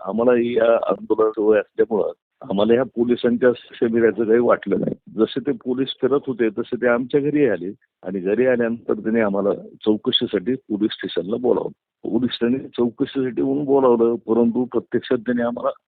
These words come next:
त्या दिवशी रात्री अटकच करून बसवून ठेवलं. त्यांना कुठलेही पुढचे निर्देश नव्हते, त्यामुळे ते संपर्कात होते बीड पोलिसांच्या.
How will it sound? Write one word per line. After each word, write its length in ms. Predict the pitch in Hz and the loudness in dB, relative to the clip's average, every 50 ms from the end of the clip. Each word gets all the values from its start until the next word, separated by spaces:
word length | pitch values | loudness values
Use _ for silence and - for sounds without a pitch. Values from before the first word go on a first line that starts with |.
| _ _ _ - | _ _ _ 0
त्या 80 | 113 110 | 0 2
दिवशी 340 | 120 123 120 113 - 143 | 2 2 0 0 0 0
रात्री 380 | 139 120 113 92 - - 127 131 | 2 4 4 4 4 4 4 6
अटकच 440 | 127 120 107 - - 147 127 139 - - - | 6 6 6 4 2 -2 -2 -2 -4 -2 0
करून 280 | 117 113 113 110 107 | 0 0 2 0 0
बसवून 360 | 98 98 107 - - - 92 92 | 0 0 -2 -2 -2 -2 -2 -2
ठेवलं. 340 | - _ _ - - - - - _ _ _ _ _ - | -4 _ _ -12 -8 -8 -8 -8 _ _ _ _ _ 0
त्यांना 180 | - 120 123 139 | 2 4 4 4
कुठलेही 500 | 135 - - - - - 131 151 160 139 | 2 0 -6 -16 -6 0 2 2 2 2
पुढचे 300 | 123 139 131 131 123 135 | 0 -2 -4 -4 -2 0
निर्देश 440 | 127 127 123 120 110 117 127 113 - 120 | 2 2 2 2 2 0 -2 -2 -2 -2
नव्हते, 400 | 123 117 117 107 - 101 90 87 | -4 -4 -2 -2 -2 0 0 0
त्यामुळे 460 | - 107 101 110 117 113 104 - 127 | 0 0 2 2 2 2 2 2 0
ते 60 | - 101 | 0 0
संपर्कात 500 | - 123 113 117 107 117 110 110 110 113 - | 0 0 2 4 4 4 6 6 4 2 2
होते 200 | - 98 - 95 - | 0 -6 -4 -2 0
बीड 140 | 104 110 104 - - | 2 2 2 2 0
पोलिसांच्या. 540 | 95 - - - - - - - _ - | -2 -4 -2 -2 -2 -2 -2 -4 _ -8